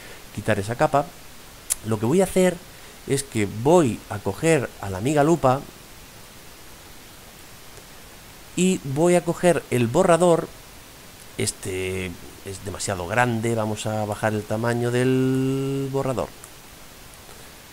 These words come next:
Y voy a borrar la zona de los ojos, porque yo quiero esos ojos bien brillantes. Ya un poquito menos. Quiero ahí esos ojazos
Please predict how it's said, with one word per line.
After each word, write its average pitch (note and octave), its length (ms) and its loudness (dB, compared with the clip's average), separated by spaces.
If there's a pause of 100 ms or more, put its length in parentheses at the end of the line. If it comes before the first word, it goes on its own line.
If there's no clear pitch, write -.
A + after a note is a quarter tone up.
(460)
Y F#3 140 -2
voy F#3 420 4
a G3+ 120 4
borrar D3+ 800 -2
la D#3+ 200 -2 (220)
zona B2+ 640 0 (960)
de A#2 160 0
los A#2+ 280 -4
ojos, E2+ 400 -6 (120)
porque - 480 -10
yo A#2 140 -4
quiero A2+ 520 -2
esos - 360 -10
ojos G#2+ 800 -6 (580)
bien G#2+ 320 -2
brillantes. G#2+ 840 -2 (920)
Ya F2+ 360 -6
un F2 80 -10
poquito F2 340 -12
menos. E2 280 -12 (1600)
Quiero G#2 400 -2
ahí G2 200 -2
esos - 400 -10
ojazos - 720 -8